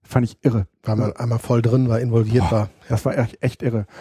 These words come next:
Speaker 1: Und man merkte auch irgendwie, wie die Leute darauf einstiegen. Das waren alles Leute, mit denen haben wir ganz, ganz am Anfang, äh, Kartenspiele gespielt. Also es gibt so ein, so ein Internet-Kartenspiel, ja.
Speaker 2: Mhm.
Speaker 1: Das haben wir mit denen gespielt, da haben die sich total verarscht gefühlt,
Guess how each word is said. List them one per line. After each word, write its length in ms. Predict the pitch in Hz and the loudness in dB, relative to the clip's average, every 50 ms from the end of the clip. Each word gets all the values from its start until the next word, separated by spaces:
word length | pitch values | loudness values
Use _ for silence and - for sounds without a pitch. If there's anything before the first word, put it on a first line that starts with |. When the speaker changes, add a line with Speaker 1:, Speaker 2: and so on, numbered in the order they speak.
| - - - | -16 -8 -4
Speaker 1:
Und 160 | 143 143 185 | -2 -2 2
man 120 | 156 131 135 | 2 2 4
merkte 380 | 135 139 170 180 - - 156 | 4 4 4 2 0 -4 -4
auch 80 | 131 - | -4 0
irgendwie, 300 | - 139 135 139 127 127 | 0 2 2 2 2 2
wie 40 | 123 | 2
die 120 | 127 127 | 2 4
Leute 320 | 127 131 160 185 - 160 | 4 4 4 4 2 2
darauf 280 | 135 120 123 120 - - | 0 2 0 -2 -2 0
einstiegen. 460 | 127 151 170 - - - 120 107 110 | 0 0 0 -2 -4 -4 -4 -2 0
Das 140 | 110 107 - | -2 0 0
waren 120 | 123 123 - - | 0 0 0 0
alles 260 | 156 170 185 170 - | 0 2 2 2 2
Leute, 260 | 143 135 147 - 156 | 2 2 2 2 0
mit 100 | 131 117 | 0 0
denen 200 | 131 127 131 117 | 0 0 2 0
haben 120 | 135 127 | 0 2
wir 80 | 120 107 | 2 2
ganz, 200 | 131 151 190 - | 0 0 -2 -2
ganz 160 | - 147 143 | -4 -2 -2
am 120 | 143 131 - | -2 -4 -2
Anfang, 440 | 117 151 - - 120 123 170 202 - - - - - - - - - | -4 -4 -2 -2 -2 -2 -2 -4 -8 -12 -20 -20 -20 -20 -20 -10 -2
äh, 180 | - 127 120 | 0 0 2
Kartenspiele 580 | - - 160 202 220 - 123 - - 120 110 113 | 4 2 0 0 0 -6 -10 -2 -2 0 0 0
gespielt. 560 | 104 107 - - 123 110 107 101 - - - _ _ - | -2 -4 -8 -4 -2 0 0 0 0 -4 -14 _ _ -4
Also 140 | 113 107 104 | -4 -2 0
es 40 | - | 0
gibt 160 | 139 - - | 0 0 2
so 80 | 127 | 2
ein, 240 | 120 117 117 113 113 | 2 4 2 2 0
so 100 | 110 120 | 0 0
ein 80 | 120 190 | -2 0
Internet-Kartenspiel, 1500 | 214 147 - 175 135 120 113 - - - - - - _ - - 123 117 113 - 117 - - - 110 107 104 98 98 _ _ - | 0 2 2 2 4 2 0 0 -4 -16 -16 -18 -20 _ -6 -2 0 0 -2 -2 -6 -16 -12 -6 -4 -2 -2 -2 -4 _ _ -4
ja. 220 | 113 117 127 151 _ - | -2 -2 -2 -2 _ -8
Speaker 2:
Mhm. 220 | 143 127 127 139 139 - - | -6 -4 -4 -4 -4 -6 0
Speaker 1:
Das 120 | - 120 | 2 4
haben 80 | 131 127 | 4 4
wir 40 | 120 | 2
mit 100 | 117 131 | 2 2
denen 120 | 127 123 | 2 2
gespielt, 480 | 123 120 - - 127 127 - 127 113 - | 2 0 2 0 0 0 0 -2 0 2
da 60 | 107 | 2
haben 120 | 107 107 | 2 2
die 60 | 107 101 | 0 -2
sich 100 | - - | -4 -6
total 260 | - - - 110 110 | -14 -4 -4 -4 -4
verarscht 360 | - - - 120 - - - | -4 -6 -8 -8 -10 -10 -12
gefühlt, 380 | - 110 - - 110 104 110 | -14 -14 -12 -10 -10 -10 -12